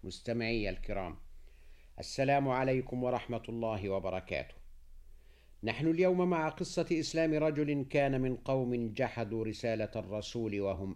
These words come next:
أهل كتاب، إذ كانوا يتمنون أن يكون المبعوث الذي بشرت به التوراة من بينهم.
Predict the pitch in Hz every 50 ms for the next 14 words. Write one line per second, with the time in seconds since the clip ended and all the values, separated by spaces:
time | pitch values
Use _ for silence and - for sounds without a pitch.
0 | - - 90 85 87 87 82 80 - - - - 85 76 62 - - - - -
1 | - - - - - - - - - - - - - - - - - - - -
2 | 80 - - 139 143 151 156 160 160 160 156 165 156 156 151 160 165 170 170 170
3 | 170 175 165 160 151 - - 175 170 165 160 165 165 160 143 127 143 180 202 -
4 | - 185 160 151 151 139 143 143 135 135 131 - - 143 131 135 117 107 127 123
5 | 113 123 120 - - - 123 123 117 123 120 117 110 - 113 104 107 104 98 90
6 | 98 98 92 90 90 85 82 73